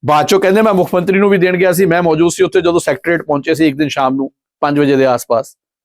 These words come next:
ਅੰਦਰ ਕਮਰੇ 'ਚ ਬਹੁਤ ਗੱਲਾਂ ਹੋਈਆਂ, ਏਜੰਡਾ। ਫਿਰ ਹੁਣ ਕਹਿੰਦੇ, "ਮੈਂ ਕਿਉਂ ਦੇਵਾਂ? ਮੈਂ ਛੋਟੇ ਭਾਈ, ਮੈਂ ਤੈਨੂੰ ਕਿਹਦਾ? ਮੇਰਾ ਏਜੰਡਾ।" ਤੇ ਸ਼ਾਇਦ ਕੀ ਇਹ ਏਜੰਡਾ? ਔਰ ਜੇ ਏਜੰਡਾ ਹੈ, ਤੇ ਭਾਈ ਸਾਹਿਬ, ਬੀਜੇਪੀ ਦਾ ਏਜੰਡਾ, ਫਿਰ ਤੁਹਾਡਾ ਕਾਹਦਾ ਏਜੰਡਾ?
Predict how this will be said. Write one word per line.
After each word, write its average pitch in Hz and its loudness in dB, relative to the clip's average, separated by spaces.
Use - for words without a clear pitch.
ਅੰਦਰ 160 0
ਕਮਰੇ 156 2
'ਚ 147 -2
ਬਹੁਤ 175 0
ਗੱਲਾਂ 151 0
ਹੋਈਆਂ, 143 0
ਏਜੰਡਾ। 147 0
ਫਿਰ 175 0
ਹੁਣ 180 2
ਕਹਿੰਦੇ, 185 0
"ਮੈਂ 165 0
ਕਿਉਂ 175 0
ਦੇਵਾਂ? 170 0
ਮੈਂ 151 0
ਛੋਟੇ 170 0
ਭਾਈ, 202 2
ਮੈਂ 202 2
ਤੈਨੂੰ 240 0
ਕਿਹਦਾ? 233 2
ਮੇਰਾ 151 2
ਏਜੰਡਾ।" 240 2
ਤੇ 160 -2
ਸ਼ਾਇਦ 180 0
ਕੀ 202 2
ਇਹ 180 4
ਏਜੰਡਾ? 240 2
ਔਰ 170 0
ਜੇ 160 2
ਏਜੰਡਾ 247 4
ਹੈ, 254 4
ਤੇ 220 0
ਭਾਈ 208 -2
ਸਾਹਿਬ, 165 -2
ਬੀਜੇਪੀ 160 -2
ਦਾ 240 4
ਏਜੰਡਾ, 208 0
ਫਿਰ 196 0
ਤੁਹਾਡਾ 170 0
ਕਾਹਦਾ 233 0
ਏਜੰਡਾ? 135 0